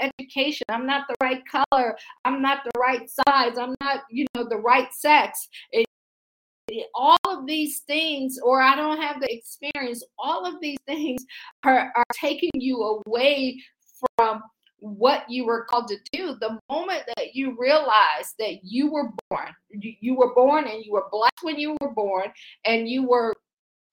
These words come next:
created to do that thing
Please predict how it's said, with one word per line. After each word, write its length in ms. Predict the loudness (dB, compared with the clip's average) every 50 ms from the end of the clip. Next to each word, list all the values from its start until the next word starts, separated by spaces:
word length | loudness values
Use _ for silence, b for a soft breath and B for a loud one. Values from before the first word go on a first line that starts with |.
| _ -10 -10 -10 -10 -10
created 840 | -4 -2 -2 -2 -2 -2 -2 0 0 2 2 2 2 2 0 0 -6 -12 _ _ -10
to 200 | -6 -4 -4 -4
do 460 | -4 -2 2 2 4 2 2 0 -4 -4
that 260 | 0 0 2 0 0 -4 -10 -20 -10 _ 2
thing 460 | 2 2 2 0 -4 -8 -12 -14